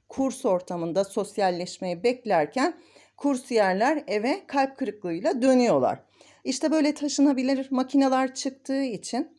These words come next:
kursiyerler, e, yarım kalan işlerini evde yapabiliyorlar ya da bu makineleri eve götürebiliyorlar. Ben de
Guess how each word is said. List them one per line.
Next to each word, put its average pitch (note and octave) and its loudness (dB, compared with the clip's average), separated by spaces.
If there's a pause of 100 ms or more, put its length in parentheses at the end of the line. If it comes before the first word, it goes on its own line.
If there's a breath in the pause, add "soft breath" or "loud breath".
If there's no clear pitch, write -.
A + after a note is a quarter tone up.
(140)
kursiyerler, B3 -2 (420 soft breath)
e, E3+ -2
yarım A#3+ 0
kalan F#3+ -2
işlerini G3+ -8
evde G#3 -6
yapabiliyorlar F#3 -2
ya F3 -4
da F#3+ 2
bu F#3+ -6
makineleri F3+ -4
eve F#3+ -4
götürebiliyorlar. F3+ -4
Ben A3+ 0
de F#3+ -4